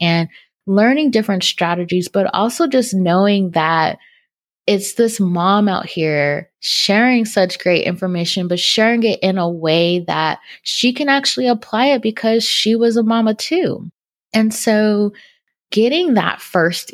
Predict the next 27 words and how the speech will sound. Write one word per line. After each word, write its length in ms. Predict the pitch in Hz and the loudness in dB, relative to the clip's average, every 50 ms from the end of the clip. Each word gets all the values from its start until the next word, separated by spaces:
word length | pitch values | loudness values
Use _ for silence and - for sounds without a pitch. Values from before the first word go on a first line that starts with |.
| _ _ | _ _
email, 880 | 160 160 160 160 160 156 147 151 156 151 147 143 143 147 151 147 165 - _ _ _ _ _ _ | -2 -2 0 0 -2 -4 -4 -4 -4 -4 -4 -4 -4 -6 -8 -10 -12 -16 _ _ _ _ _ _
it 180 | - 220 220 220 | 0 0 0 0
was 160 | 262 269 - | 0 -2 -2
just 180 | 294 254 - - | -2 -4 -6 -8
confirmation 1040 | - - - 175 180 190 - 190 180 160 156 156 160 160 - - 196 185 185 180 | -8 -4 -2 -2 -2 -2 -2 -4 -4 -2 0 0 0 0 2 2 2 2 2 0
that 300 | 170 147 151 156 151 - - _ _ _ _ _ _ | -2 -2 -2 -2 -4 -4 -8 _ _ _ _ _ _
starting 500 | - - - 233 233 277 302 339 339 311 | -10 -2 0 2 2 2 2 2 0 0
a 60 | 254 | 0
podcast 720 | 220 - - - 202 208 214 208 - - 190 175 170 - - | 0 -2 -4 -2 0 0 0 -2 -2 -2 -4 -4 -4 -2 -2
was 200 | 175 170 170 170 | -2 -2 -2 -2
one 140 | 175 175 180 | -2 0 0
of 100 | 180 175 | 0 0
the 100 | 175 165 | 0 0
best 340 | - 156 156 160 - - | 0 0 0 0 -2 -4
things 200 | - 165 165 160 | -2 -2 -2 0
that 140 | - 156 - | 0 -2 -2
I 100 | - 156 | -2 -4
could 260 | 151 - - 151 143 | -6 -6 -8 -8 -8
do. 420 | - - 135 - - 50 - - - _ - - - _ _ _ _ _ | -4 -2 0 0 0 -2 -4 -6 -10 _ -20 -20 -20 _ _ _ _ _
And 180 | - 240 226 220 | 0 0 0 0
so 300 | - - 247 214 220 233 | 0 0 2 4 4 4
it 160 | 220 220 220 | 2 0 -2
just 400 | - - 269 311 320 - - - _ _ _ _ _ | -2 0 0 0 0 -2 -6 -10 _ _ _ _ _
boosts 500 | 165 160 180 208 202 - - - - - _ _ | 2 4 4 4 2 -2 -4 -6 -8 -12 _ _
your 220 | 180 180 180 165 | -4 -2 -2 -2
confidence 1000 | 165 - - - - - - 160 151 151 151 - - - 160 160 151 151 - - - _ | -2 -4 -8 -8 -8 -8 -6 -4 -4 -4 -6 -8 -6 -4 -2 -4 -4 -4 -8 -12 -10 _
and 480 | - 175 170 170 165 165 165 165 165 165 | -2 0 0 0 0 0 0 0 -2 -4